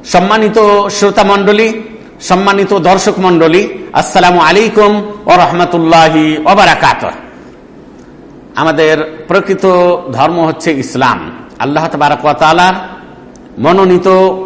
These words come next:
প্রকৃত ধর্ম হলো ইসলাম। এই ইসলামের বুনিয়াদ স্থাপিত হয়েছে কিসের উপরে?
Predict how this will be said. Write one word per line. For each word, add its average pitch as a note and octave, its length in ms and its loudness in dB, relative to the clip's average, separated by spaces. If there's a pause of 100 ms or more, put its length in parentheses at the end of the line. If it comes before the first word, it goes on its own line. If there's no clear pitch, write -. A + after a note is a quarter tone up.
প্রকৃত F3+ 640 0 (120)
ধর্ম D#3+ 320 2
হলো E3+ 380 2 (1080)
ইসলাম। D#3 480 -2 (1200)
এই A3+ 320 2
ইসলামের G3 880 0
বুনিয়াদ G3 600 2 (680)
স্থাপিত A#3 500 -2 (640)
হয়েছে F#3+ 300 4
কিসের G#3+ 320 2
উপরে? B3 400 2